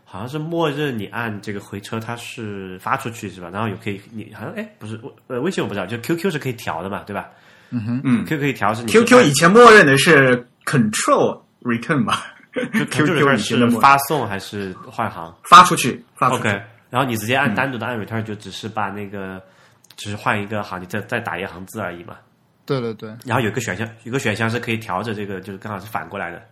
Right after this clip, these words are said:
Speaker 3: 对，对，这个其实就是因为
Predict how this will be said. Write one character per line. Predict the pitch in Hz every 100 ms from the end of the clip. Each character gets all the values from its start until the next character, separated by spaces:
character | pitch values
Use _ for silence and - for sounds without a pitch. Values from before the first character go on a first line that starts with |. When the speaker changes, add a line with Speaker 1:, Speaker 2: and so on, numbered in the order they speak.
| _ _ 123 - _ _
Speaker 3:
对， | - 101 104
对， | 120 101 - - -
这 | 320
个 | 254
其 | 196
实 | 175
就 | 175 160
是 | 165
因 | 226
为 | 226